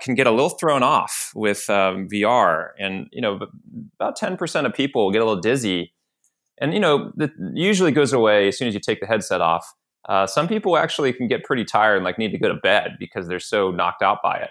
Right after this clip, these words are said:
So, uh, that's something to be aware of. And we try to use very stable horizons. Don't peop-, don't put people on roller coasters and stuff like that. We're not using it for gaming, so we don't see it all that often.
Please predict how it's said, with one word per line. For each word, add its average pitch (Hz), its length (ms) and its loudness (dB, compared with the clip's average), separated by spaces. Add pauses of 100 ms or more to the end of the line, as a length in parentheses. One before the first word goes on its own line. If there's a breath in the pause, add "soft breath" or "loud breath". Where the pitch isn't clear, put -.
So, 113 320 -2 (240)
uh, 117 100 0
that's 151 220 0
something 196 300 -2
to 135 40 0
be 120 200 0
aware 104 480 2
of. 87 360 0 (140)
And 101 160 -4
we 120 120 0
try 135 200 2
to 117 80 0
use 104 200 -2
very 107 200 0
stable 104 680 0 (280 soft breath)
horizons. 101 720 0
Don't 104 200 -6
peop-, - 180 -8 (100)
don't 107 200 -2
put 98 120 -6
people 98 280 -6
on 85 80 -4
roller 104 300 0
coasters 95 500 -4
and 90 100 -10
stuff 101 240 -2
like 90 220 -2
that. 110 240 6
We're 120 80 4
not 143 180 4
using 120 280 0
it 92 100 -4
for 90 120 -8
gaming, 87 600 -4
so - 160 -4
we 143 100 0
don't 226 220 -2
see 165 180 -2
it 123 100 0
all 107 220 -2
that 90 160 0
often. 87 560 -2